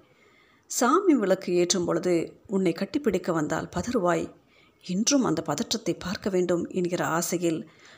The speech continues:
விளக்கு ஏற்றி கொண்டு இருந்த உன்னை கட்டிப்பிடிக்க வந்தேன்." சாமிக்கு விளக்கு ஏத்தும் போது இப்படியெல்லாம் வம்பு பண்ணக்கூடாதுன்னு எத்தனை தடவை சொல்லியிருக்கேன். நான் ஒண்ணும் வம்பு செய்யலையே,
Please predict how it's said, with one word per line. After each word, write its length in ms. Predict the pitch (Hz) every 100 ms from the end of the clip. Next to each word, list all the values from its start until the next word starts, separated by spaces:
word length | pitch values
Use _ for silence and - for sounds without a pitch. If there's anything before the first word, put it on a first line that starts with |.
| -
விளக்கு 340 | 220 320 349 294
ஏற்றி 260 | 202 185 202
கொண்டு 260 | 180 175
இருந்த 280 | 170 170 170
உன்னை 260 | 175 165 160
கட்டிப்பிடிக்க 580 | 214 214 311 190 190 180
வந்தேன்." 400 | 170 175 160 156 - _ _ _ _ _ - - _ _ _ -
சாமிக்கு 520 | - 214 339 339 220
விளக்கு 280 | 185 180 180
ஏத்தும் 240 | 180 175 170
போது 220 | 175 185 175 185 - -
இப்படியெல்லாம் 400 | - 185 208 247
வம்பு 220 | 175 285
பண்ணக்கூடாதுன்னு 560 | 285 208 190 170 190 170
எத்தனை 320 | 165 - 339
தடவை 220 | 214 202 214
சொல்லியிருக்கேன். 480 | 170 175 - 165 175 - _ _ _ _ _ _ _ _ _ _ _
நான் 200 | 185 226
ஒண்ணும் 180 | 302 302
வம்பு 220 | 214 214 226
செய்யலையே, 400 | 196 190 185